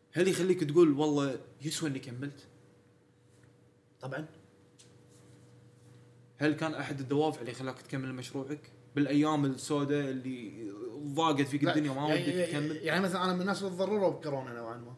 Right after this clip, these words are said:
Speaker 1: حلو.
Speaker 2: تضررت وايد بكورونا، مو
Speaker 1: حلو.
Speaker 2: شوية.
Speaker 1: وياك الفكرة إنك
Speaker 2: زين.
Speaker 1: توقف مشروعك؟
Speaker 2: وقعدت سنة كاملة قاعد أدفع أضرار كورونا. سنة
Speaker 1: مم.
Speaker 2: كاملة أنا أدفع أضرارها.
Speaker 1: حلو.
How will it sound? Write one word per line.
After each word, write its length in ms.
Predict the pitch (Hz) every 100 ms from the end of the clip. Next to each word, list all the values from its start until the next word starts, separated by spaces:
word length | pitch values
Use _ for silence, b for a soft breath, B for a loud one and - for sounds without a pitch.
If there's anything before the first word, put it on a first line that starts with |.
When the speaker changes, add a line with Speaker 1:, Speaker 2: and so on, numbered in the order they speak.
| - -
Speaker 1:
حلو. 100 | 139
Speaker 2:
تضررت 460 | 117 139 160 156 185
وايد 260 | 226 156
بكورونا، 320 | - 131 123
مو 60 | -
Speaker 1:
حلو. 100 | 117
Speaker 2:
شوية. 320 | 123 120 120 -
Speaker 1:
وياك 320 | 131 160 208 208
الفكرة 300 | 202 208 190
إنك 80 |
Speaker 2:
زين. 300 | 190 214 208
Speaker 1:
توقف 300 | 175 180 175
مشروعك؟ 400 | 180 151 220 156
Speaker 2:
وقعدت 220 | 151 175 -
سنة 240 | 190 175
كاملة 480 | - 226 247 240 254
قاعد 260 | 180 165
أدفع 260 | 220 220 160
أضرار 240 | 180 233
كورونا. 480 | 208 247 226 151 151 -
سنة 160 | 139 175
Speaker 1:
مم. 60 | 123
Speaker 2:
كاملة 200 | 269 190
أنا 80 |
أدفع 240 | 160 196 139
أضرارها. 360 | 185 180 117 - -
Speaker 1:
حلو. 220 | 147 127